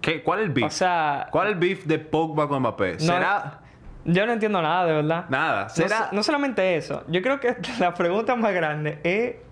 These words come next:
Speaker 2: ¿cómo se filtra esta noticia?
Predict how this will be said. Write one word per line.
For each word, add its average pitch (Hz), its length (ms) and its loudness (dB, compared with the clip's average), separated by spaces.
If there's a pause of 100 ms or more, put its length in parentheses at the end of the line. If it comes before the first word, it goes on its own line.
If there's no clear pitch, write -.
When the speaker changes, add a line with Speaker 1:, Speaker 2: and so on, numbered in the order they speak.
(460)
Speaker 2:
¿cómo 254 300 0
se 302 180 0
filtra 160 500 -2
esta 156 140 2
noticia? 147 560 -2